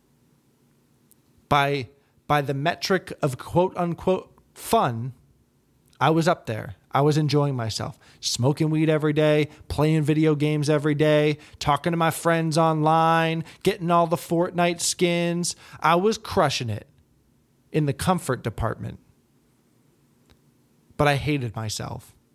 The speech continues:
I hated everything about myself. I had no discipline.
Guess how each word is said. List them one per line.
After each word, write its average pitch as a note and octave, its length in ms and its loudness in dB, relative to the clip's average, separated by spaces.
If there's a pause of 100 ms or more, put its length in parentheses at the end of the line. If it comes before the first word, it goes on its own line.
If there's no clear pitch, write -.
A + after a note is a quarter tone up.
(200)
I C3 120 0
hated D#3 200 4
everything D3 440 0
about G#2+ 240 -4
myself. - 560 -8 (720)
I B2+ 80 0
had C#3 180 4
no E3 440 0 (120)
discipline. A2 640 -2